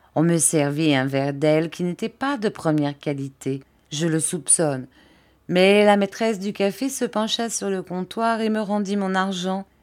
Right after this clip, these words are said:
en m'embrassant d'un air de pitié et d'admiration.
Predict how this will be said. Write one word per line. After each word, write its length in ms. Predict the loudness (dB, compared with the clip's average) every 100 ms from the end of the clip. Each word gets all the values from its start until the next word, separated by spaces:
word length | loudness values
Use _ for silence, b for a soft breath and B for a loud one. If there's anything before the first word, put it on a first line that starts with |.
| _
en 100 | 2
m'embrassant 600 | 4 4 2 0 0 -2
d'un 180 | 0 2
air 180 | 2 0
de 100 | -4
pitié 520 | -6 -8 -6 0 2
et 40 | 2
d'admiration. 880 | 2 2 0 -2 -4 -6 -8 -8